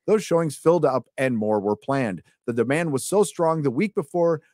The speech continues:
the fun kicked off, Fathom announced that participating theaters were expanding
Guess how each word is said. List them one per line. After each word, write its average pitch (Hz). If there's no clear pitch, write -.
the 131
fun 165
kicked 165
off, 160
Fathom 151
announced 143
that 123
participating 123
theaters 151
were 135
expanding 190